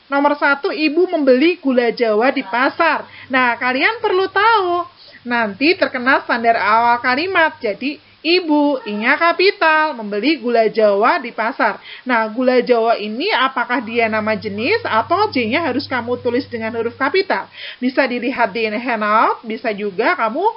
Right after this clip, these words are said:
melihat teorinya tadi ya. Nah, di sini pasar, tidak ada tempatnya. Bagaimana harus menulisnya? Ya. Nah, selanjutnya nomor dua.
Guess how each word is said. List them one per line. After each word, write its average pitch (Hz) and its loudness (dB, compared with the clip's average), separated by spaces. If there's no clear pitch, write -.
melihat 240 -2
teorinya 285 2
tadi 190 -4
ya. 208 2
Nah, 220 0
di 233 -4
sini 349 -2
pasar, 415 0
tidak 233 2
ada 254 2
tempatnya. 339 -2
Bagaimana 381 2
harus 277 0
menulisnya? 214 -2
Ya. 220 2
Nah, 240 2
selanjutnya 330 0
nomor 330 2
dua. 247 0